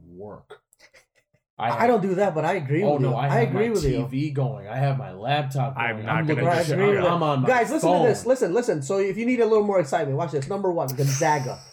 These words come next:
Speaker 1: <laughs>
Speaker 2: Number two, Baylor.
Speaker 1: I don't
Speaker 2: Number three.
Speaker 1: trust, I don't trust Baylor.
Speaker 2: Okay, fair. Number, but number three, Villanova.
Speaker 1: I love Nova.
Speaker 2: Four, Virginia.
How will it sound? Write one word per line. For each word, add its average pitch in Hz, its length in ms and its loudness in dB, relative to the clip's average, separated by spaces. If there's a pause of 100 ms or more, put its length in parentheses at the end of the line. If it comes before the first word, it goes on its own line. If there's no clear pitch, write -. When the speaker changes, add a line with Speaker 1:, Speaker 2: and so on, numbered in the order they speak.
Speaker 1:
<laughs> - 220 -14
Speaker 2:
Number 180 200 2
two, 170 240 -4
Baylor. 143 640 -4 (480)
Speaker 1:
I 151 60 -2
don't 165 60 -2
Speaker 2:
Number 175 140 0
three. 196 240 4
Speaker 1:
trust, 135 60 -4
I 104 100 -10
don't 90 100 -16
trust 92 220 -16
Baylor. 92 300 -14 (240)
Speaker 2:
Okay, - 280 -8
fair. 135 340 -8 (100)
Number, 190 240 2
but 151 260 -4 (640)
number 185 220 2
three, 170 280 2 (100)
Villanova. 151 640 -2 (380)
Speaker 1:
I - 100 -20
love 95 200 -14
Nova. 92 180 -16
Speaker 2:
Four, 190 340 4
Virginia. 190 680 0